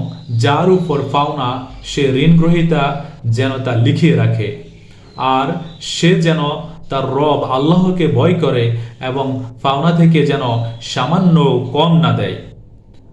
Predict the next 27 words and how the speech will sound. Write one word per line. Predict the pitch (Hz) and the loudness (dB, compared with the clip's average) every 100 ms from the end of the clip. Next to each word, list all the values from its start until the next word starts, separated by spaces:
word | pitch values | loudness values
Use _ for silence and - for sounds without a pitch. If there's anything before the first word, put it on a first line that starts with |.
| - - 131 | -20 -6 -4
অতঃপর | 151 185 185 165 - | 0 0 2 0 2
যার | 139 175 185 | 0 2 2
উপর | 165 160 - | 2 -2 0
পাওনা | 135 156 170 | -2 0 2
রয়েছে | 147 139 - 139 120 - - - - | 2 0 0 0 0 -4 -12 -16 -10
সে | - 147 143 120 139 | 0 4 4 4 2
ঋণ | 165 160 | 2 2
গ্রহীতা | 143 147 139 127 123 - - - 117 | 2 2 0 -2 -2 -6 -16 -8 -4
যদি | 127 135 | -2 0
নির্বোধ | 139 143 143 147 123 117 | 0 0 2 2 2 0
বা | 120 117 117 | 0 2 2
দুর্বল | 135 135 185 170 131 | 0 0 2 2 2
হয় | 123 120 147 170 - - - 131 | 0 0 -2 -4 -10 -16 -8 -4
অথবা | 170 160 123 - - - - - | 0 2 0 -2 -8 -16 -12 -4
সে | 156 135 - | 0 0 0
অন্য | 160 180 185 | 4 4 4
কোনো | 160 143 139 | 0 -2 -2
কারণে | 131 143 139 127 120 - - - - - 120 | -2 -2 -4 -6 -8 -10 -18 -20 -20 -6 -2
লেখাতে | 143 175 180 147 | 0 2 2 2
না | 131 123 | 0 0
পারে, | 127 120 113 | 0 0 0
তাহলে | 135 165 160 - - - - - 113 | 0 2 2 2 -2 -8 -14 -2 2
যেন | 135 165 165 | 4 4 4
তার | 143 117 127 | 4 0 2
অভিভাবক | 165 190 151 135 - 127 | 4 4 4 0 -2 -4
ন্যায়ের | 131 151 185 180 | 0 2 2 2
সাথে | 160 - | 0 0